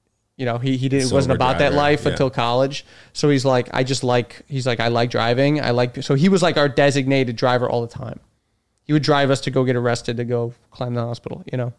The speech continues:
Speaker 2: In college, that was the first time I ever met kids who just enjoyed driving, like, went on a peaceful drive. 'Cause in New York, I mean, that's obviously not a thing.
Speaker 1: Interesting.
Speaker 2: You know what I mean?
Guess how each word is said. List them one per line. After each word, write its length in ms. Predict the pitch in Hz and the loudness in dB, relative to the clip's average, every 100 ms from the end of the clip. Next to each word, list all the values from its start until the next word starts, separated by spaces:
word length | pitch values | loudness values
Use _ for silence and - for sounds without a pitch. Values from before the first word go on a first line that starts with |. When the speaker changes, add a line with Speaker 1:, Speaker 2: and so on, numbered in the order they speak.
| _ _ _ _ _ _ | _ _ _ _ _ _
Speaker 2:
In 180 | 135 139 | 0 0
college, 520 | - 143 147 135 107 | 2 2 4 4 2
that 100 | 113 | 0
was 140 | 123 131 | 0 -2
the 60 | |
first 280 | 127 135 117 | 0 0 0
time 320 | 127 107 104 | 0 0 0
I 120 | 104 98 | 0 -2
ever 220 | 107 104 | -2 0
met 220 | 104 95 | -2 -2
kids 260 | 110 101 98 | -4 -2 -2
who 60 | 95 | -4
just 180 | 92 | -4
enjoyed 540 | 95 87 90 90 87 80 | -4 -6 -4 -2 -2 -4
driving, 540 | 92 80 82 82 78 | -4 -4 -4 -6 -8
like, 160 | 73 80 | -10 -12
went 320 | 95 98 95 | -8 -2 0
on 80 | 92 | 0
a 60 | 85 | -2
peaceful 300 | 95 87 87 | -4 -6 -4
drive. 300 | 92 82 80 | -2 -4 -4
'Cause 120 | 107 | 0
in 80 | 113 | 2
New 80 | 113 | 4
York, 340 | 139 165 - 104 | 4 2 0 -2
I 40 | |
mean, 320 | 110 95 85 104 | -2 -2 -6 -8
that's 200 | 101 - | -8 -4
obviously 400 | 101 95 98 92 | -4 -2 -2 -2
not 220 | 90 90 | -2 -2
a 60 | |
thing. 320 | 82 101 69 - | -2 -4 -4 -2
Speaker 1:
Interesting. 680 | 139 147 139 131 - 123 113 | 0 2 0 -4 -4 -2 0
Speaker 2:
You 80 | 113 | 2
know 100 | 110 | 2
what 60 | |
I 40 | 107 | 0
mean? 220 | 107 | 0